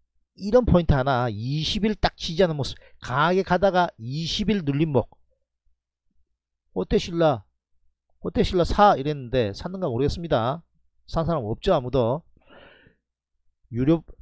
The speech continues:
유료방 회원들은 돈이 지금, 어, 풀로 차 있어서 뭐 그렇다 칩시다. 이런 포인트들 이십 일 강하게 올라가는 조정 딱 받을 때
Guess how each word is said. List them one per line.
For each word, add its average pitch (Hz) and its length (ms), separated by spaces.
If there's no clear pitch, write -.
유료방 160 380
회원들은 160 400
돈이 160 300
지금, 170 320
어, 110 440
풀로 185 280
차 - 200
있어서 160 300
뭐 117 260
그렇다 - 260
칩시다. 156 540
이런 208 240
포인트들 143 840
이십 127 540
일 160 100
강하게 165 640
올라가는 208 500
조정 196 300
딱 - 180
받을 180 240
때 131 220